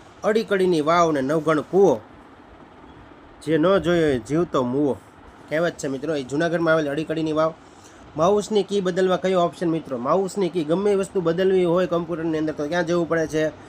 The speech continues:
કંટ્રોલ પેનલની અંદર જવું પડે છે. ઉમરગામ મિત્રો તાલુકો છે, ઉમરગામ તાલુકો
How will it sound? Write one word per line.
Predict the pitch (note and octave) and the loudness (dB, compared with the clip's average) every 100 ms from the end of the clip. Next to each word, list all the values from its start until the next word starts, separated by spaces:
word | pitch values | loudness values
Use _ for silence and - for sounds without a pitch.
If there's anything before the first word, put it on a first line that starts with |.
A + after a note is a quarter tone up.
| - - - | -20 -20 -2
કંટ્રોલ | E3+ F#3 F#3 F#3 F#3 F3+ | 2 2 2 0 4 4
પેનલની | F3+ E3 E3 E3+ E3+ E3+ | 2 2 2 2 2 2
અંદર | D3+ D#3 | 2 2
જવું | C#3 D3 D3+ | 2 0 0
પડે | D3 D3 C#3+ | 0 0 0
છે. | C#3+ | 0
ઉમરગામ | D3 G3 G#3 G3 G3+ E3+ - - - - - - - - - - - - - - | 2 4 6 6 6 6 -4 -14 -20 -20 -20 -20 -20 -20 -20 -20 -20 -20 -20 -12
મિત્રો | D#3+ F#3+ | -2 0
તાલુકો | F3 E3+ G3 F#3+ F#3+ | 4 6 4 4 2
છે, | F#3+ | 2
ઉમરગામ | F3 F3+ E3 D3+ | 2 4 4 2
તાલુકો | C3+ D3+ D3 - | 4 2 2 -2